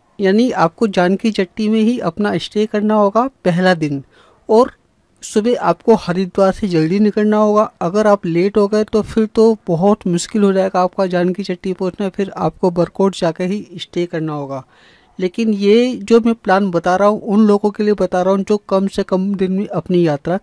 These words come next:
करना चाहते हैं। तो देखिए, पहला दिन तो हमारा हो गया कि हम जानकी चट्टी गए और हमने स्टे कर लिया। आठ नौ घंटे का आपका सफ़र है। मैं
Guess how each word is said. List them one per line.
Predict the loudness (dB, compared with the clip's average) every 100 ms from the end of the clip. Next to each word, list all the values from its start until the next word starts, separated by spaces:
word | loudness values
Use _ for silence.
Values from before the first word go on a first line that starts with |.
| -4
करना | -2 -2
चाहते | -4 -8 -8
हैं। | -12 -12 -18 -20 _ -8
तो | 0
देखिए, | 0 2 -4
पहला | 0 0 0
दिन | 0 -2
तो | -2
हमारा | -2 0 2
हो | 2
गया | 0
कि | -2 -2
हम | -2
जानकी | 0 -2 -2 -6
चट्टी | -8 -6 -4
गए | -2
और | 0 0
हमने | -2 -2 -4
स्टे | -6 -6
कर | -6 -6
लिया। | -8 -10 -12
आठ | -8 -8 -4
नौ | -4
घंटे | -2 -4 -2
का | -2
आपका | -2 -4
सफ़र | -4 -6 -4 -4
है। | -4
मैं | -4